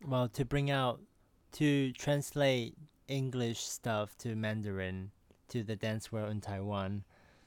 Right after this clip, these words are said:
So Project Saute is one of my project. And, yeah, I've been really dedicated to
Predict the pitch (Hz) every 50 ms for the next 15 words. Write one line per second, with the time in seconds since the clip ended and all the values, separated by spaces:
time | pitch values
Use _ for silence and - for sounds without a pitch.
0 | _ _ _ - - 135 127 120 117 110 104 - - - - 165 - - 135 131
1 | 127 117 123 - - - - 113 107 - - 113 110 110 110 107 110 107 - -
2 | - 113 110 113 107 101 110 107 101 98 95 - - - - 110 113 113 110 131
3 | 139 156 - - - - - _ - - - - - - _ _ _ _ _ _
4 | _ _ _ 120 117 110 113 110 110 107 107 107 - - 117 120 - 131 123 120
5 | 113 101 113 117 110 110 98 110 107 101 107 - - 104 98 101 98 - - 107
6 | 101 98 98 -